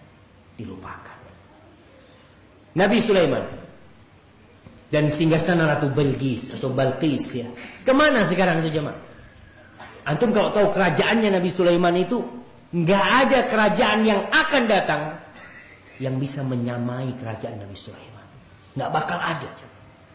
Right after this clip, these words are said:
Tapi ternyata hilang juga. Nabi Sulaiman pun meninggal, meninggalkan semua kenikmatannya. Sekarang orang pada ribut dengan apa?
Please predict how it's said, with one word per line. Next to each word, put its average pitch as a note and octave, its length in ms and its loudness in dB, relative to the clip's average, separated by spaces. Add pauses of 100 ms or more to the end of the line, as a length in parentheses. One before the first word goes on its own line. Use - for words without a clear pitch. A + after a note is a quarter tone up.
(1040)
Tapi B2 260 -12
ternyata C#3 460 -8 (1040)
hilang G3+ 380 -4
juga. A#3 240 -8 (1120)
Nabi F#3+ 220 -4
Sulaiman A#3+ 400 0
pun C4 160 0
meninggal, B3 320 2
meninggalkan F3 640 -2
semua F3+ 320 -8
kenikmatannya. A#2+ 640 -8 (320)
Sekarang E3+ 480 -4
orang F3 240 0
pada D#3+ 160 -2
ribut D3+ 320 -2 (560)
dengan C#3 400 -4
apa? - 240 -12